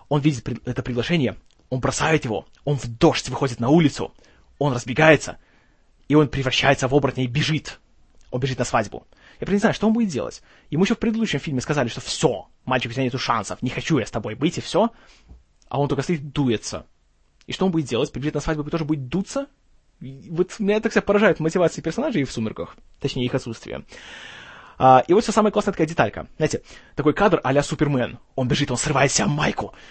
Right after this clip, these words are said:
И мы видим, как он бежит, бежит, бежит, и так, хоп, превращается и убегает уже.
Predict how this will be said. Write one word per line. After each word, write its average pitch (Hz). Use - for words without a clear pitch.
И 139
мы 139
видим, 135
как -
он 143
бежит, 139
бежит, 143
бежит, 185
и 127
так, -
хоп, -
превращается 147
и 147
убегает 127
уже. -